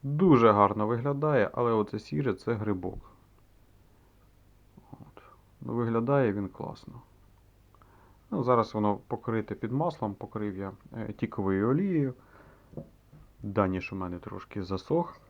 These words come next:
тому що давно не користувався. У якості больстерів, больстерів і проставок використав мікарту. І зробив ось таких два цікавих ножички. Бачите, вони навіть трошки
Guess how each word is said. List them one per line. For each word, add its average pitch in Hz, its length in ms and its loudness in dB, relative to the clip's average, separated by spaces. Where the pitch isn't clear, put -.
тому 120 260 -10
що - 120 -10
давно 107 300 -2
не 101 80 -2
користувався. 101 920 -6
У 120 100 -2
якості 110 520 0
больстерів, 95 800 -2
больстерів 101 760 -4
і 123 100 -4
проставок 92 840 -4
використав 90 500 -8
мікарту. 123 520 -2
І 196 120 -6
зробив 117 640 -4
ось 139 260 -4
таких 110 520 -6
два 92 400 -4
цікавих 110 580 -10
ножички. 95 520 -12
Бачите, 107 320 -12
вони 98 140 -10
навіть 98 280 -10
трошки - 360 -12